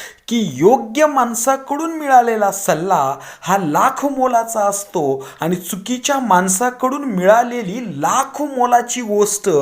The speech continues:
ही कवडी मोल असते. त्याच्यामुळे आपल्या आयुष्यामध्ये आपल्याला सल्ला कोण योग्य देतंय, कोण अयोग्य देतंय, कोण कोणत्या भावनेनं आपल्याला मदत करतंय आणि कोण कोणत्या भावनेनं आपल्याला मदत करत नाही,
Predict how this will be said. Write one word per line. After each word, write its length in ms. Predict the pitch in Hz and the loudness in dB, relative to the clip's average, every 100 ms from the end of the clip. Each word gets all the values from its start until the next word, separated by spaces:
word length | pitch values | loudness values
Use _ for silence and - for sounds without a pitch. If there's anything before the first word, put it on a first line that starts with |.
| 143 - - - | 0 -6 -10 -4
ही 80 | 233 | -4
कवडी 540 | - 196 175 208 277 | -4 -4 -2 -4 -6
मोल 300 | 277 262 233 | -4 -4 0
असते. 520 | 185 - - 117 110 - | -2 -4 -10 -14 -12 -10
त्याच्यामुळे 380 | 170 208 247 | -4 0 4
आपल्या 300 | 220 - 247 | 2 2 2
आयुष्यामध्ये 920 | 196 165 196 - 240 226 143 120 151 214 - - | 4 2 -2 -4 -4 -6 -6 -6 -8 -8 -14 -6
आपल्याला 540 | - 143 - 208 220 254 | -2 -2 -2 -2 0 -2
सल्ला 540 | - 202 185 190 226 | -6 -6 -6 -4 -2
कोण 580 | 247 - - 202 254 262 | -4 -6 -4 -2 -2 -4
योग्य 560 | 175 143 214 240 226 269 | -4 -2 -2 -2 -4 -4
देतंय, 480 | 214 185 180 131 147 | -2 -4 -4 -4 -4
कोण 360 | 147 226 269 | -2 0 2
अयोग्य 640 | - 165 170 240 262 226 247 | 2 0 2 0 -2 -2 -2
देतंय, 520 | 190 180 - 131 123 - - - | -2 -4 -4 -4 -4 -12 -20 -2
कोण 260 | 214 262 | 4 4
कोणत्या 460 | 262 - 226 226 262 | 2 -6 -6 -2 -2
भावनेनं 540 | 196 170 180 220 269 | -2 -2 0 0 -2
आपल्याला 420 | 277 262 247 247 247 | -4 -4 -2 -2 -2
मदत 500 | 208 165 165 240 - | -2 -2 0 -2 -2
करतंय 480 | - 208 196 165 131 131 - - | -4 -2 -2 -2 -2 -4 -8 -4
आणि 160 | 165 | -4
कोण 360 | 202 - 220 277 | -4 0 0 0
कोणत्या 440 | - 262 254 269 | -2 -2 2 2
भावनेनं 480 | 233 175 190 220 262 | 2 0 0 -2 0
आपल्याला 360 | 247 247 240 254 | -2 -2 -4 -2
मदत 540 | 220 165 180 254 - | -2 -2 -2 -2 -4
करत 260 | - 233 220 - | -4 -2 -2 -6
नाही, 360 | 165 131 190 | -8 -6 -8